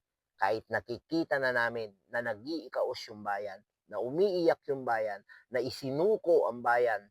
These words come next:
sa kamay ng mga dayuhan. Yun ang hindi namin kaya. Kaya hindi namin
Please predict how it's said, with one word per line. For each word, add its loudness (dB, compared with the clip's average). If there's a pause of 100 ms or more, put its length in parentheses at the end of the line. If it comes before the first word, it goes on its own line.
sa -18
kamay -10
ng -8
mga -8
dayuhan. -12 (480)
Yun 0
ang 0
hindi -8
namin -6
kaya. -8 (400)
Kaya 6
hindi -4
namin -6